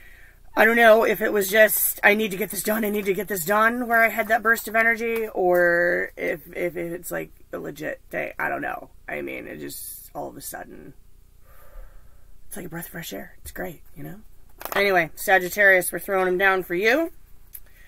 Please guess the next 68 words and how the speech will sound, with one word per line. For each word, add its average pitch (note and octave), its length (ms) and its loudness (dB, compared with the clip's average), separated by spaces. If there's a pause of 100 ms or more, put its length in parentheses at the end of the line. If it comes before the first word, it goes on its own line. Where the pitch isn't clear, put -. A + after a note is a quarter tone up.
(300)
This - 120 -2
reading G3 220 2
will F#3+ 60 0
be F#3 100 0
for F3+ 140 -8
Sagittarius, G3+ 760 2
Sun, G3+ 240 0
Moon, G3+ 140 -4
Rising, G3 360 -2
Venus. G#3+ 560 -2
If - 420 -10
it - 20 -8
resonates F3+ 480 0
with E3 100 -12
you, E3 100 -8
cool. F3+ 340 0
It's E3 120 -4
your - 80 -2
free E3+ 160 -4
will D#3+ 180 -2
to D#3 80 -8
do D#3+ 60 0
whatever D#3 300 0
you D3+ 80 -10
choose D#3+ 320 -6
to D#3+ 80 -8
do D#3 100 -6
with D#3 80 -8
the D#3+ 60 -8
message D#3+ 260 -8
given D#3+ 160 -10
by D#3 60 -4
the - 80 -2
cards. E3 240 -4
If - 60 -12
you D3 40 -14
choose D3+ 260 -10
to C#3+ 60 -14
do D#3 100 -8
anything D#3 260 -10
at F3+ 60 -2
all, G#3 200 0 (500)
it's E3+ 160 -10
your F3 100 -4
journey, D#3 280 -6
not D3+ 160 -6
mine. D3+ 180 -6
I'm D3+ 100 -6
just - 140 -4
reading D#3+ 220 -6
cards. - 340 4 (1400)
Keep F#3 140 -6
in F3+ 60 2
mind, F3 180 2
if E3+ 60 -4
it F3 100 -10
doesn't F3+ 300 -2
resonate, F3 440 -2
you F3 80 -10
can E3 120 -8
check D#3+ 160 -10
your D#3+ 80 -8
Moon, D#3 160 -6
Rising, D3+ 280 -6
or D3+ 40 -8
Venus D#3+ 240 -8
sign F3 240 2
readings. A3+ 600 0